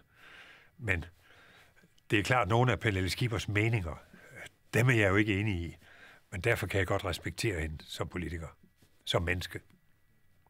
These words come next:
Tak, Susette. Så spørger Jette,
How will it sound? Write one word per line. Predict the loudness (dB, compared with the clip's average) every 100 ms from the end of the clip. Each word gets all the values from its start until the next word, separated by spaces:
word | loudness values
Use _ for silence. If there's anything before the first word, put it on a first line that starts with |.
| _ _ _ _ _ -20 _ _ _ _ _ _ _ _ _ _ _ -2
Tak, | 0 0
Susette. | -2 -2 -4 -6 -14 _ _ _ _ _ _ _ -20 _ _ _ _ _ _ _ _ _ _ _ _ _ _ _ _ _ _ _ _ _
Så | -2 0
spørger | 4 4
Jette, | 6 4 4